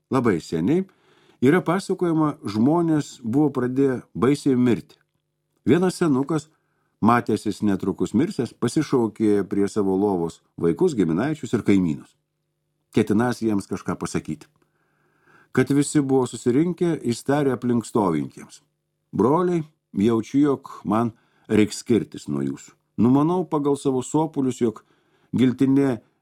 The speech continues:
nesierzindama lyžtelėjo liežuviu. Jos nuodai spaudžia man širdį. Aš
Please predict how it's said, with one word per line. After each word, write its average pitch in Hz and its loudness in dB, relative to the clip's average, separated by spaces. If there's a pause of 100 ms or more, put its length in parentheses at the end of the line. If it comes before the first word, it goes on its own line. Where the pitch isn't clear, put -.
nesierzindama 98 0
lyžtelėjo 80 0
liežuviu. 76 -2 (560)
Jos 160 0
nuodai 139 0
spaudžia 131 -2
man 110 0
širdį. 98 -2 (420)
Aš 127 0